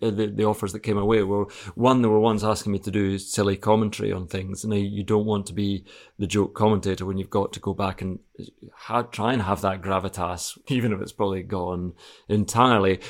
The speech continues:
But also the ones involving Olive and Mabel, I never wanted to associate them with any brand, because that is once they, these videos were made,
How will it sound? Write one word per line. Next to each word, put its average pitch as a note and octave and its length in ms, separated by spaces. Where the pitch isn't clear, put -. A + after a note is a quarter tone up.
But A#2+ 140
also C3 260
the A2 100
ones B2 260
involving G#2+ 420
Olive G#2 200
and G#2+ 100
Mabel, A#2 340
I A2 60
never G2+ 200
wanted F#2+ 340
to G2 100
associate G2 440
them G2 160
with F#2 140
any G2 180
brand, F2 380
because F2+ 400
that G#2+ 360
is F2+ 220
once A2+ 340
they, C#3 240
these C#3 320
videos A#2+ 580
were A#2 220
made, A2 460